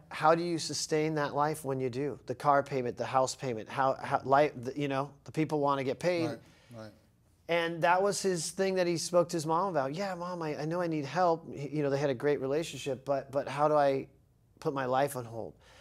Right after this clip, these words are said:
Speaker 1: So Bridging the Gap is in his honor, uh, designed to help people, um, financially when they have to go away and get treatment and get help. Um, and so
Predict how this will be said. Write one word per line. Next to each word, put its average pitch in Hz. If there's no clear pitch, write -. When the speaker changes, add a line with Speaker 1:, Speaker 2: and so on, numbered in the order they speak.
Speaker 1:
So 180
Bridging 202
the 185
Gap 180
is 143
in 165
his 156
honor, 147
uh, 143
designed 165
to 160
help 170
people, 147
um, 135
financially 151
when 139
they 143
have 170
to 156
go 127
away 110
and 104
get 107
treatment 101
and 110
get 104
help. 92
Um, 123
and 131
so 139